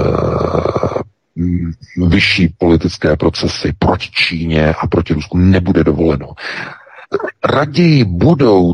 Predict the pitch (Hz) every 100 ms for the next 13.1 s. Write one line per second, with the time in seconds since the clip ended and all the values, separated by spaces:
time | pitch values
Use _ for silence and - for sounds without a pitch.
0 | - 117 127 135 131 131 127 92 85 85
1 | 80 - 80 78 - - 92 87 76 73
2 | - - 92 92 90 82 73 71 95 -
3 | 87 82 85 92 107 95 85 78 76 73
4 | 73 80 82 82 87 95 82 78 76 78
5 | 78 80 82 85 - 85 87 92 90 82
6 | 80 78 80 78 90 90 90 90 - 92
7 | 92 85 85 80 85 82 80 - 82 85
8 | 90 80 80 80 78 76 80 - 90 90
9 | 80 82 78 - 80 78 80 82 80 85
10 | - 92 - 82 82 82 92 82 82 76
11 | 73 78 - - 82 82 80 85 101 101
12 | - - - 90 - - 104 117 113 151